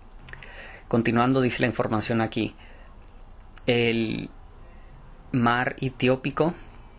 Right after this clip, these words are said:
o el océano etíope, eh, dice Okeanos Otiopos, eh, me imagino que es, eh, griego o latín. Dice, es un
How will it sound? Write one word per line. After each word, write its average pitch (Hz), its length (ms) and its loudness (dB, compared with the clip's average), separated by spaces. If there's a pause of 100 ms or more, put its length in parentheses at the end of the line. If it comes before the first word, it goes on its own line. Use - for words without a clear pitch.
(240)
o 120 140 4
el 110 80 2
océano 117 400 2
etíope, 127 640 2 (2000)
eh, 110 420 2
dice 110 640 0 (280)
Okeanos 123 1000 0
Otiopos, 139 920 0 (260)
eh, 110 280 0
me 110 120 2
imagino 107 400 -2
que 107 200 0
es, - 280 -8 (440)
eh, 107 180 0
griego 113 500 0 (120)
o 110 120 0
latín. 127 460 2 (2250)
Dice, 110 480 2
es 123 240 0
un 147 300 2